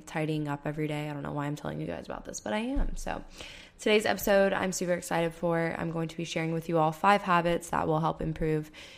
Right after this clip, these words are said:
your mental health, and I'm trying to do habits that are outside of the typical,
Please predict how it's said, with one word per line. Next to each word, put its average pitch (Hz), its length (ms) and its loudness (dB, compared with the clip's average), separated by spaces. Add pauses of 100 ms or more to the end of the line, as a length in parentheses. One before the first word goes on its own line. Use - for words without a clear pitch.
(220)
your 175 160 4
mental 160 400 0
health, 156 420 2
and 156 100 -2
I'm 156 100 0
trying 156 260 -4
to - 80 -14
do 151 140 -2
habits 147 400 -4
that 151 100 -2
are 147 40 0
outside 151 440 -2
of 147 120 -4
the 156 60 -2
typical, 151 720 -2